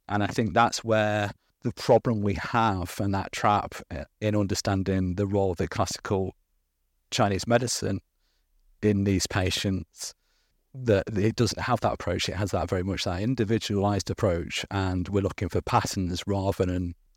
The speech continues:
the, uh, homogeneity. If we've got X, Y, and Z, we can apply it to all our patients, and most of them, you know, the probability factor is most of them will get better.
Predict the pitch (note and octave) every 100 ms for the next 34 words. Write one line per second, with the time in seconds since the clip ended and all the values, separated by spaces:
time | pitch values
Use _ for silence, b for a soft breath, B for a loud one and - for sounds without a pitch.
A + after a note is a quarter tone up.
0 | - G2+ F#2 F#2 G#2 F2+ G2 F#2 F2+ G2+
1 | G#2 B2 - G#2+ F2 b b - - G#2
2 | A2 - A#2+ - - A2+ - A2 G2 F#2
3 | G2+ G2 G#2 A2 - G#2+ G2 - A2+ F#2+
4 | - B2+ A#2 G2 G#2 F2 - F#2 - F#2
5 | F#2 F#2+ G2 F2+ - G2+ G2 F#2+ - _
6 | _ G2+ F#2+ G2 - A2 G#2 A2 G2 -
7 | F#2+ G2+ G#2+ A2+ G2+ A2 G#2+ - G2+ G2+
8 | F#2+ F#2+ F#2+ F2+ A#2 G2+ G2+